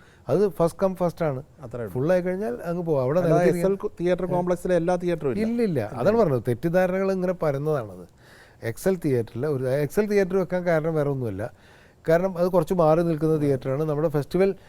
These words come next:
Speaker 1: വെന്യൂസിനെ ഒന്നും അത് ഡിസ്റ്റർബ് ചെയ്യുന്നില്ല, നമ്മുടെ ഡെലിഗേറ്റ്സിനെ ഒന്നും ഡിസ്റ്റർബ് ചെയ്യുന്നില്ല. അതിനോടൊപ്പം തന്നെ, ആ, നമ്മുടെ സുഹൃത്തുക്കളൊക്കെയാണ് അതിൻ്റെ തിയേറ്ററിൻ്റെ, ആ, നടത്തിപ്പുകാർ, അതിൻ്റെ ഓണറൊക്കെ. പി ഉണ്ണികൃഷ്ണൻ പോലുള്ളവർ, അവരുടെയും കൂടി താല്പര്യം വളരെ ചിലവ്, പണം കുറഞ്ഞിട്ടാണ് നമുക്ക് അക്കാഡമിക്ക്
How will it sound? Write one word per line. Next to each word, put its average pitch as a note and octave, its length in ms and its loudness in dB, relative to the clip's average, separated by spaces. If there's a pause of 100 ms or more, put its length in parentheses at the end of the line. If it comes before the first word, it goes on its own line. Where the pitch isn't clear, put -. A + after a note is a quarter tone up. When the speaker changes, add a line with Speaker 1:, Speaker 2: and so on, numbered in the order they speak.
(200)
Speaker 1:
വെന്യൂസിനെ D3 480 4
ഒന്നും C#3 340 -2
അത് C3+ 320 -2
ഡിസ്റ്റർബ് D3 380 2
ചെയ്യുന്നില്ല, G#2+ 460 -4 (280)
നമ്മുടെ D#3 220 0
ഡെലിഗേറ്റ്സിനെ D3+ 580 0
ഒന്നും C3 240 -8
ഡിസ്റ്റർബ് A#2+ 340 -8
ചെയ്യുന്നില്ല. F#2+ 420 -10 (460)
അതിനോടൊപ്പം F#3+ 600 4
തന്നെ, D3+ 180 2
ആ, F3 480 -2
നമ്മുടെ F#3 280 -2
സുഹൃത്തുക്കളൊക്കെയാണ് F3+ 920 0
അതിൻ്റെ D3+ 240 0
തിയേറ്ററിൻ്റെ, C#3 500 -4
ആ, D3+ 340 -8
നടത്തിപ്പുകാർ, C3 500 -4
അതിൻ്റെ D#3 160 2
ഓണറൊക്കെ. B2+ 400 -2 (300)
പി C#3+ 80 -4
ഉണ്ണികൃഷ്ണൻ C#3+ 360 -2
പോലുള്ളവർ, C3+ 400 -4 (360)
അവരുടെയും F#3+ 340 6
കൂടി G#3 140 4
താല്പര്യം E3 580 2
വളരെ D3 480 2 (200)
ചിലവ്, D#3+ 360 2
പണം C#3+ 300 -2
കുറഞ്ഞിട്ടാണ് C#3+ 580 0
നമുക്ക് A#2 240 -8
അക്കാഡമിക്ക് A2+ 520 -8